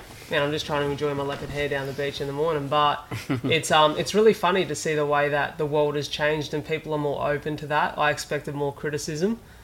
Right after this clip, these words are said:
Speaker 2: Hmm.
Speaker 1: and which I'm okay with. I'm, I am, I gotta admit, I'm pretty secure and self-confident.
Speaker 2: Hmm.
Speaker 1: And I think that's because I'm surrounded by so many great people in my circle and in my tight-knit group
Speaker 2: Hmm.
Speaker 1: that encourage me to just be,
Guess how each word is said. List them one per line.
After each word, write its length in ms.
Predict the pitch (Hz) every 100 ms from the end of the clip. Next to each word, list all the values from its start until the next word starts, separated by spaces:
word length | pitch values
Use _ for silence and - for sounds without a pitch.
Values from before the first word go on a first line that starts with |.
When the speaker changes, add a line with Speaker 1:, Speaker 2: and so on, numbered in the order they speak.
| -
Speaker 2:
Hmm. 200 | 139 131
Speaker 1:
and 320 | 143 147 143 147
which 180 | 151
I'm 160 | 165 147
okay 400 | 143 139 143 147
with. 180 | 165 175
I'm, 260 | 151 151 - - - -
I 160 | 165 170
am, 240 | 156 151 -
I 140 | 170 175
gotta 160 | 156
admit, 240 | 147 156 151
I'm 220 | 156 156
pretty 480 | 156 165 147 143 - - - - -
secure 800 | - - 165 - 160 151 156 254 -
and 120 | 147 139
self-confident. 840 | 165 143 - 151 147 165 196 277 - - -
Speaker 2:
Hmm. 180 | 127 117 151
Speaker 1:
And 100 | 151
I 80 |
think 180 | 151 160
that's 160 | 151 -
because 200 | 143 147
I'm 120 | 143
surrounded 520 | - 143 147 147 147
by 120 | 147
so 220 | 135 160 147
many 140 | 147
great 300 | 139 139 139
people 340 | 151 147 147 147
in 80 | 143
my 100 | 139
circle 560 | - 147 143 - 151
and 100 | 143
in 80 | 143
my 100 | 143
tight-knit 540 | 139 147 139 135 143 -
group 320 | 151 185 - - -
Speaker 2:
Hmm. 220 | 127 117 117
Speaker 1:
that 420 | 143 147 143 139 -
encourage 560 | 151 - 151 151 135
me 200 | 151 147
to 100 | 139
just 240 | 139 135 -
be, 420 | 143 143 139